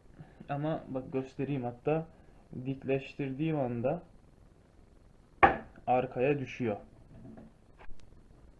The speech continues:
Evet arkadaşlar, diğer kafasıyla da böyle.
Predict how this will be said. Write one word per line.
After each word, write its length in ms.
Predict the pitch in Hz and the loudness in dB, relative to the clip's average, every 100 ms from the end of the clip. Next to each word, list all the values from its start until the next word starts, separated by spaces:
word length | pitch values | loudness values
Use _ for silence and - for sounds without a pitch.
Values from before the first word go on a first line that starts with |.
| - - - - - - - - - - - - | -20 -20 -20 -20 -20 -20 -20 -20 -20 -20 -8 -2
Evet 280 | 147 139 | 0 2
arkadaşlar, 680 | 120 120 120 120 - 147 123 | 0 0 0 0 0 0 0
diğer 300 | 131 127 135 | 2 2 2
kafasıyla 540 | 135 135 127 139 131 | -4 -6 -4 0 2
da 200 | 135 127 | 2 0
böyle. 380 | 135 127 120 117 | 2 2 4 0